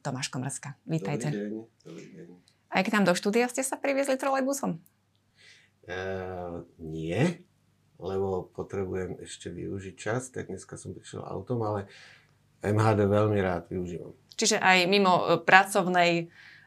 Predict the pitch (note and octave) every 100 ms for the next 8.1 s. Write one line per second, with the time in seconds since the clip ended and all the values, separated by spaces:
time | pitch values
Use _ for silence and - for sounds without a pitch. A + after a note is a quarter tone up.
0 | E3+ F3+ F3+ F3 E3+ E3 D#3+ - E3+ E3
1 | D#3 D#3 - E3 D#3 D#3 D3+ D3+ - D#3
2 | D#3+ - D3+ C#3+ C#3+ - - E3 _ _
3 | D#3 F#3+ D3+ D#3 D#3 D3+ D3+ D3+ C3 C3+
4 | C#3 C3 B2+ B2+ B2+ A#2+ B2+ B2 - B2
5 | A#2+ A2+ A2+ A#2 - A#2 G#2+ G2+ G2+ G2+
6 | A2+ A2 C3 C#3 - _ _ _ _ _
7 | _ - G2+ - G2 F#2 F#2 G2 G#2+ C3